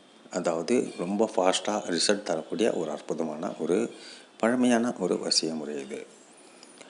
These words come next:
பயன்படுத்தும் நண்பர்களே, ஒரு வாட்டி பண்ணாலே போதும், ரிசல்ட் உங்களை தேடி ஓடி வரும்.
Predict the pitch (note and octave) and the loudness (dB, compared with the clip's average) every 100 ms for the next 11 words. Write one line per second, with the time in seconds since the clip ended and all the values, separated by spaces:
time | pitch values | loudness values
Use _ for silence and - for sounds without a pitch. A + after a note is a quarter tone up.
0 | - - A#2+ C#3 A#2 - G2 F2+ - - | -8 0 2 4 4 2 -2 -2 -8 -4
1 | F2+ F2 F2 F2+ E2+ F#2+ G#2 A2+ A2+ A2+ | 0 2 2 2 2 2 4 2 2 -2
2 | G2+ F2+ F2+ - D#2+ G#2 D3+ - - - | -2 -2 -2 -2 0 0 0 -6 -12 -4
3 | D#2+ F2+ F#2 F2 E2 - F2 F2 F2 E2 | -2 -2 -2 -4 -4 -2 0 0 0 0
4 | E2 E2 F2+ C#3 | -4 0 2 2